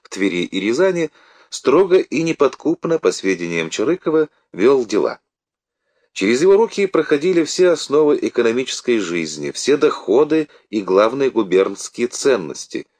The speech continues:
государственные и частные подряды, винные откупа, оброки,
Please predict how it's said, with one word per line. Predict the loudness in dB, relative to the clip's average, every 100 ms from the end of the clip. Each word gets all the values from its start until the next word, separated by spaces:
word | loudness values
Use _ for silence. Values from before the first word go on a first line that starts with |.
| _ -4
государственные | -2 0 2 2 0 -4 -6 -2 -2 -2 -4 _
и | -10 -2
частные | 2 2 0 -6 -4
подряды, | -2 0 0 0 0 -6 _ _ _ _
винные | -6 -4 -2 -2 0 0 2
откупа, | 0 -2 -6 -6 0 2 2
оброки, | 2 0 0 2 2 0 -2 -6 -6